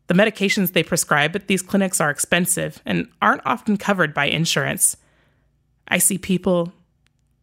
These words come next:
or families of people, come in all the time to get these medicines,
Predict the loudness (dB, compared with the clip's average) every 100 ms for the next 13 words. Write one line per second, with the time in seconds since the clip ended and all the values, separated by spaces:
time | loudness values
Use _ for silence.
0 | _ -8 -2 -2 -4 -2 0 2 0 0
1 | 0 -2 -4 -2 -2 2 0 0 _ _
2 | _ _ _ _ _ -10 0 2 2 0
3 | 0 -2 0 0 0 -2 -2 -2 -4 -4
4 | -4 -2 -4 -4 -6